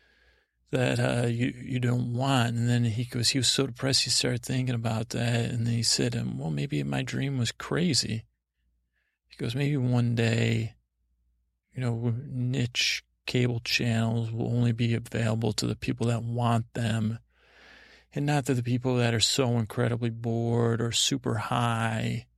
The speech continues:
that they'll watch the channel because it's, you know, funny at the time."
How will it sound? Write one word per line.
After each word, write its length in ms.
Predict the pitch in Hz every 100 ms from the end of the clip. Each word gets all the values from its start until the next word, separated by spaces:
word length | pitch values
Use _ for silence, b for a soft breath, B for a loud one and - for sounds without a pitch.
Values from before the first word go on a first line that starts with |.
| _ _ -
that 260 | 123 123
they'll 280 | - 120 117
watch 360 | 113 120 120 -
the 120 | 117
channel 760 | - - 123 113 113 117 113 - _ _ _ _ _ _
because 420 | 123 123 123 113
it's, 420 | 117 107 - - 123
you 100 | 120
know, 160 | 110
funny 360 | 104 131 123 113
at 100 | -
the 100 | 107
time." 760 | - 123 123 113 113 113 113